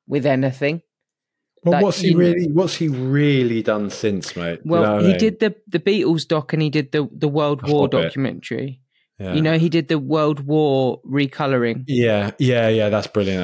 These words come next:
Speaker 2: actually, to be fair.
Speaker 1: Um, but, but again, I think those are very much kind of passion projects. And, and his first love was,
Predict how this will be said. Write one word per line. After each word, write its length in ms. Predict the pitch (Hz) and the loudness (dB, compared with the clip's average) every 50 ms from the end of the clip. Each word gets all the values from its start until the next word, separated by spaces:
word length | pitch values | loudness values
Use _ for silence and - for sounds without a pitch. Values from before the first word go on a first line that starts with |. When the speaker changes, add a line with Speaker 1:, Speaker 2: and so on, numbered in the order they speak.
| 90 - - | -6 -8 -10
Speaker 2:
actually, 180 | - - - - | -16 -20 -20 -20
to 40 | - | -18
be 60 | 82 | -14
fair. 180 | 87 85 82 73 - _ _ _ _ _ _ _ _ _ _ - | -14 -14 -14 -16 -20 _ _ _ _ _ _ _ _ _ _ -6
Speaker 1:
Um, 260 | 156 156 151 151 - - | -4 -2 -2 -4 -4 -8
but, 320 | - 147 131 165 143 - _ _ - | -8 -4 -4 -4 -4 -4 _ _ -8
but 180 | 135 175 - - 151 | -6 -4 -4 -2 -4
again, 460 | 156 131 190 175 165 151 139 120 - - | -4 -2 -2 0 0 0 -2 -4 -4 -6
I 80 | 151 135 | -8 -4
think 240 | - 175 165 123 | -4 -4 -2 0
those 260 | 143 165 160 151 135 165 | 0 0 0 0 0 0
are 240 | 151 143 143 135 - _ _ _ | 0 2 0 0 -4 _ _ _
very 180 | - 165 160 156 | -4 -2 -2 0
much 260 | 156 143 - - - | -2 -2 -4 -8 -10
kind 200 | - 156 147 131 | -8 -6 -6 -6
of 100 | 131 131 - _ _ | -6 -8 -12 _ _
passion 460 | - - 170 151 135 - - 131 131 131 | -10 -8 -8 -6 -6 -6 -6 -6 -6 -8
projects. 340 | - 139 127 135 113 - - - | -8 -8 -6 -6 -8 -8 -8 -6
And, 220 | 156 180 196 185 - - | -4 -4 -4 -4 -4 -2
and 100 | 190 196 | 0 2
his 140 | 202 208 202 | 2 2 0
first 380 | - - 220 220 226 220 - 180 | 0 0 0 0 0 0 0 -2
love 200 | 175 170 165 - | -2 -2 -2 -2
was, 380 | 147 147 147 147 139 - - | 0 0 0 0 -4 -8 -14